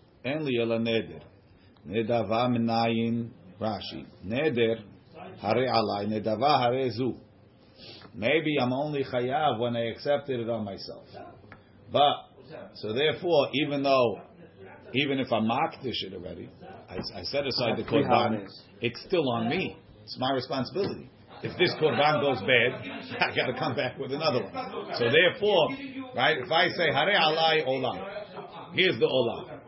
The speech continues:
Speaker 1: I'm not out of the woods. Till I bring it to the Beit HaMikdash and makriv it and yotzeh, I'm,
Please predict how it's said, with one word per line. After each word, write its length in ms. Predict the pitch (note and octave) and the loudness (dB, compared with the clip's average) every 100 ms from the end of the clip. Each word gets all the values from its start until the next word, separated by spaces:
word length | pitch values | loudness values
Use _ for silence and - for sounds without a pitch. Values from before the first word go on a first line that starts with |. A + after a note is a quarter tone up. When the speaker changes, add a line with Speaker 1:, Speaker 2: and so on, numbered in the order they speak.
| - | -4
Speaker 1:
I'm 140 | C#3 | -2
not 180 | G#3+ F3+ | 2 2
out 220 | - B2+ | 4 4
of 80 | A#2+ A2 | 4 0
the 60 | A2+ | 2
woods. 300 | D#3 D3+ - - - - - - - - - - - E3+ | 0 0 -12 -18 -20 -16 -12 -10 -10 -14 -18 -18 -14 -6
Till 140 | F#3 F#3+ | 0 2
I 140 | E3+ | 2
bring 180 | F#3 F#3+ | 2 0
it 80 | E3 | -2
to 80 | E3 | 0
the 80 | |
Beit 220 | C#3+ F3 E3 | 2 2 2
HaMikdash 500 | D3 A#2+ A#2 A#2+ C3 - - - - | 0 0 2 2 2 -2 -8 -16 -4
and 220 | C3 C3 C#3+ | -2 0 2
makriv 440 | F#3+ - E3 C3 | 2 2 -2 -2
it 160 | C#3+ C3+ | 0 0
and 160 | B2+ | 0
yotzeh, 520 | B2+ B2+ C3+ A#2+ C3+ C3 - - - C3+ | -2 -4 -2 -2 -2 -6 -20 -20 -12 -4
I'm, 140 | C#3 | -4